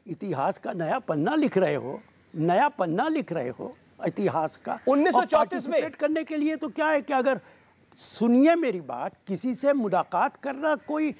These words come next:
Speaker 1: उसकी विचारधारा को, आपके चैनल पे मैं कितनी बार आता हूं,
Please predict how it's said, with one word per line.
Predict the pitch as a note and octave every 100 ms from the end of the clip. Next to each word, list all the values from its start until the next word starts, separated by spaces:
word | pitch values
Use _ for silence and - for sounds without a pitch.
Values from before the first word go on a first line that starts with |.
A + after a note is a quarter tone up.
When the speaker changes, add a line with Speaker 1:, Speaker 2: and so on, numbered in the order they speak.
| - -
Speaker 1:
उसकी | G3+ - D4
विचारधारा | C#4 G#3 - A3 B3 D#3 G3 D4
को, | D4+ D4+ C#4
आपके | A#3+ A3+ C#4+ D#4
चैनल | C4+ D4+ D4+
पे | D4 D4+
मैं | D4
कितनी | C4 C4+ - D4+
बार | D4 D4
आता | C4 C#4
हूं, | B3+